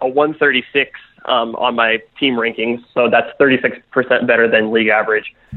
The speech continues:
um, at home compared to the road where they are only eighteen percent better than league average. Um, and Liverpool are almost the exact opposite, where they rank at one thirty-one on the road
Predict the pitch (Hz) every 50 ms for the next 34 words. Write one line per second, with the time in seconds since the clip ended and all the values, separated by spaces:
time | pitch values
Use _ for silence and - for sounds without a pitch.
0 | - - - 135 123 113 - 117 123 - - 131 135 135 135 131 123 - 135 131
1 | - 143 143 143 139 - 139 131 120 123 117 131 151 190 190 165 139 131 139 135
2 | 127 127 127 127 127 120 120 123 120 123 127 127 123 117 120 117 113 110 110 110
3 | 107 _ _ - - 147 143 - - - 165 160 156 147 - 131 - 127 120 117
4 | 110 117 113 113 120 113 113 113 117 117 113 110 - 110 107 - 107 110 - -
5 | - _ _ - - - _ _ - 120 113 110 110 113 120 127 123 135 143 139
6 | - - - - 135 131 131 123 120 123 123 127 127 127 - 123 113 113 113 120
7 | 123 120 120 - - - 143 165 - - - - 110 98 98 - - _ _ _
8 | _ _ - 131 127 123 120 127 131 127 127 123 123 123 120 123 120 120 117 117
9 | 110 110 120 127 139 143 139 - - 135 139 131 123 120 120 113 120 135 156 165
10 | 156 131 120 - - - - 120 127 120 120 117 110 117 117 113 110 110 110 113
11 | 110 104